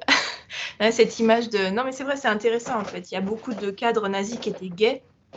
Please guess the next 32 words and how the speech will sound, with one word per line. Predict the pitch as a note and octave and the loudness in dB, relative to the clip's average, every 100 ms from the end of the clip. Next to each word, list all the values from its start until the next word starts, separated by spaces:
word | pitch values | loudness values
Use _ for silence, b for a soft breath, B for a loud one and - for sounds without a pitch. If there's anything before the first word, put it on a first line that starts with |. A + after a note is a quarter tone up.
| - _ - - _ G#3+ | -20 _ -20 -20 _ -2
euh, | G3 F#3 | 2 2
et | F3 F3+ | 2 -2
qui | - | 2
en | G#3+ | 2
faisaient | G#3+ A#3+ A#3+ | 2 -4 -2
une | A#3+ | 0
espèce | G#3+ A3+ G3+ | 2 0 0
de, | G3 | -2
de | F#3 G3 | -2 2
fierté, | A3 A3 - B3+ B3+ B3 | 2 2 -2 -4 0 0
euh, | F#3 B B B | 0 B B B
dans | G3 | 2
les | G3+ | 2
rapports | G3 G3 A3 A3 | 4 2 2 0
de | G3 | 2
domination | G#3 G#3+ G#3+ G#3+ A3+ | 4 6 4 2 0
homme-homme. | - A3 A3 B3+ A#3 F3+ | 4 2 4 4 4 2
Donc | G3 | -4
c'est | G#3 A3 | -4 -6
super | - - B3 A#3 | -6 0 4 6
intéressant | G#3+ A3+ A3+ B3 A#3+ | 6 4 2 0 -4
aussi | - - | -4 -6
parce | F#3 - | -6 -4
qu'on | G3+ | -2
renverse, | G3 G#3+ G#3 G#3+ - - | 4 6 6 4 0 -4
euh, | F#3 E3+ B B B F#3+ | -2 -4 B B B 2
la | F#3 | 4
domination | G3 G3+ G3 A#3 | 4 4 2 2
sur | A3+ G#3 F#3+ | 0 0 2
deux | G3+ G3+ G#3+ | 4 6 8
hommes | C4 A#3 - B B B B G#3+ | 8 4 2 B B B B 8
et, | A3+ A3+ | 10 10